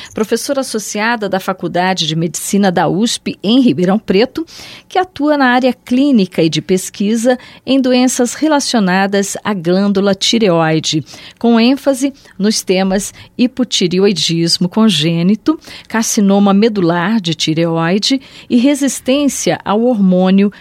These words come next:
tireoidiano. Professora Léa, boa tarde. Seja bem-vinda ao Saúde Sem Complicações. Professora, o que é a tireoide e qual a sua função em nosso organismo?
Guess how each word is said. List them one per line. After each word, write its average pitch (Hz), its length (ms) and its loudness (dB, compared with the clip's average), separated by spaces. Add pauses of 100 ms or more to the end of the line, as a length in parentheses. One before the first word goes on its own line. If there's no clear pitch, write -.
(160)
tireoidiano. 175 1160 0 (760)
Professora 262 480 0
Léa, 196 280 2
boa 156 180 0
tarde. 208 680 0 (200)
Seja 226 320 0
bem-vinda 180 680 2
ao 165 60 0
Saúde 160 440 0
Sem 175 240 -2
Complicações. 196 1200 0 (1160)
Professora, 294 640 0 (100)
o - 80 -4
que 320 240 0
é 269 320 2
a 202 140 -4
tireoide 180 960 0
e 190 80 -4 (200)
qual 208 400 2
a 185 60 0
sua 294 380 -2
função 208 680 0
em 208 100 4
nosso 180 440 2
organismo? 151 760 0